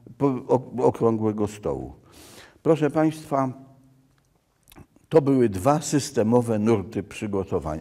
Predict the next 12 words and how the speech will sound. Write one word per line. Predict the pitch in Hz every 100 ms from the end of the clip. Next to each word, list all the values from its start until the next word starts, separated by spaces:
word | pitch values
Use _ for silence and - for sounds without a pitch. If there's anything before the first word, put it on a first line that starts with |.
| -
ale | 101 104 98 98 - - - _ _ _ _
oprócz | 110 120 120 101 -
tych | 107 87
dwóch | 85 92 123 -
systemowych | 110 104 - 95 131 107 95 -
nurtów, | 117 117 120 120 - - - _ -
no, | 107
trzeba | 104 - 120 104
powiedzieć | - 107 127 110 107 98
o |
tym | - 95 90
trzecim | - 156 - - 80